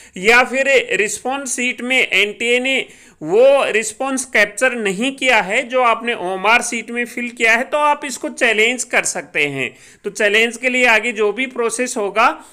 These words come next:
हम आपको इन्फॉर्म कर देंगे। अगर फिर भी आपके मेल में, स्पैम फोल्डर में या इनबॉक्स में, अ, नहीं आई है, अ, ओएमआर शीट, तो फिर टेंशन लेने की आवश्यकता नहीं है, ये लॉगिन में भी अवेलेबल होगी।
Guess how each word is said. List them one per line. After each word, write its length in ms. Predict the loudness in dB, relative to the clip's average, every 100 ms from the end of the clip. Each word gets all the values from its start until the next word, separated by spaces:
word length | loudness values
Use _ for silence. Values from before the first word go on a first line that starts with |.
| -12 -2
हम 200 | 0 2
आपको 380 | 2 2 0 0
इन्फॉर्म 440 | -2 -2 -2 -2
कर 200 | -2 0
देंगे। 420 | 2 2 4 2 -2 -16 -2
अगर 260 | 2 2 0
फिर 220 | -2 -2
भी 140 | 2
आपके 380 | 4 2 0 -2
मेल 340 | 4 6 4
में, 240 | 2 -4 -4
स्पैम 400 | -6 0 0 0
फोल्डर 380 | -2 0 -2 -2
में 180 | -2
या 140 | 2 2
इनबॉक्स 680 | 0 -4 -2 -2 -2 -4 -2
में, 360 | 2 2 2
अ, 680 | -2 -16 -14 -2 2 4 2
नहीं 460 | 2 0 0 2 4
आई 240 | 4 4
है, 300 | 4 4 4
अ, 320 | 4 2 0 0
ओएमआर 420 | 0 2 4 4
शीट, 320 | 0 -4 -4 -4
तो 100 | -4
फिर 360 | -2 -4 -2
टेंशन 380 | 0 0 0 -4
लेने 300 | 0 0 0
की 140 | 0 0
आवश्यकता 580 | 2 0 -6 -6 -4
नहीं 240 | -2 -2 -4
है, 160 | -6
ये 100 | -6
लॉगिन 360 | 0 0 0 -2
में 240 | 0 -2
भी 120 | 0 0
अवेलेबल 480 | 0 0 -2 -2
होगी। 300 | -4 -4 -6